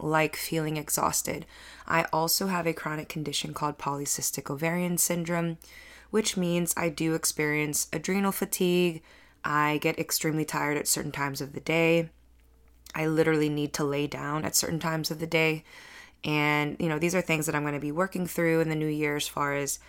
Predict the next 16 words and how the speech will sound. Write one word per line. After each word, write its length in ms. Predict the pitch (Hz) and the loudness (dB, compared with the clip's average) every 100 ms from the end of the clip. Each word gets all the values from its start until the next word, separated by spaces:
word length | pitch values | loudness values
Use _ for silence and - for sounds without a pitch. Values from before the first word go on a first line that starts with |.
| - - - - - | -20 -20 -20 -20 -6
being 380 | 165 160 151 143 | 0 2 2 0
more 260 | 147 151 151 | 0 2 2
intentional 640 | 147 - 139 - 151 143 | 2 -2 -4 -2 -2 -2
about 360 | 139 147 143 - | 0 2 0 -2
what's 180 | 147 | -4
going 300 | - 143 143 | -4 -4 -4
into 300 | 160 190 180 | 0 0 0
my 140 | 175 170 | 0 2
body 520 | 165 156 156 160 160 | 4 4 4 0 -2
so 180 | - 160 | -4 -2
that 100 | 151 | -2
I 120 | 156 | 0
can 140 | 196 | -2
have 280 | 180 160 156 | -2 -2 0
optimal 480 | 147 143 - 147 143 | 0 0 0 -4 -2
energy. 520 | 147 143 139 147 147 | -2 -4 -6 -6 -6